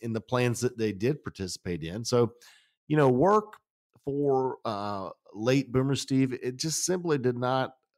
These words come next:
produce, um, let's call it the boost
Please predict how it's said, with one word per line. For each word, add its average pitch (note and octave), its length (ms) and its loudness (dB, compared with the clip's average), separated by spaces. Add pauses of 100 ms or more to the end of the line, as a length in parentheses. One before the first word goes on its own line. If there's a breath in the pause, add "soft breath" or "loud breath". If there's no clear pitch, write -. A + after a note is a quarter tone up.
(300)
produce, B2 800 -2 (680)
um, G#2 380 -4
let's B2 220 -4
call C3+ 260 2
it - 60 -12
the G#2 100 -4
boost G2+ 760 2